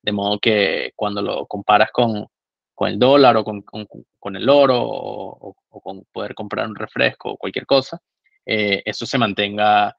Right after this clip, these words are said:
cero coma cero cero cero uno Ethereum, puede, puede ser bastante dinero en un tiempo. Entonces, yo no lo veo como un problema, eh, más bien lo veo como, como algo necesario, eh, que dinámicamente se,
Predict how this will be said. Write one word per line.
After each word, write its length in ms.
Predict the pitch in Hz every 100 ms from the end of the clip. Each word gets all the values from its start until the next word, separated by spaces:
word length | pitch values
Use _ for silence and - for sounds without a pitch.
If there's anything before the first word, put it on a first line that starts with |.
| _ _ _
cero 240 | - 120
coma 180 | 131 120
cero 220 | 113 107
cero 200 | - 98
cero 240 | - - 104
uno 180 | 113 113
Ethereum, 380 | 165 165 147
puede, 340 | 120 101 101 -
puede 220 | - 101
ser 160 | - 113
bastante 400 | 117 110 107 107
dinero 260 | 104 101
en 100 | 104
un 100 | 104
tiempo. 240 | 101 101 - _ _ - -
Entonces, 400 | 98 107 - 147
yo 200 | 135 131 -
no 120 | 135
lo 100 | 151
veo 140 | 170
como 160 | 170 139
un 80 | 127
problema, 500 | 160 170 165 151 170 _ _ - _ _
eh, 680 | 127 123 120 113 113 107 104 _ _ _ _
más 240 | - 123 120
bien 220 | 143 147
lo 120 | 147
veo 240 | 147 143 139
como, 540 | 151 143 127 120 95
como 260 | - 117 110
algo 160 | 113
necesario, 720 | 139 135 120 - 143 139 156 -
eh, 240 | 127 120 -
que 120 | 117
dinámicamente 760 | 113 110 123 131 117 - -
se, 680 | - - 127 113 104 101 78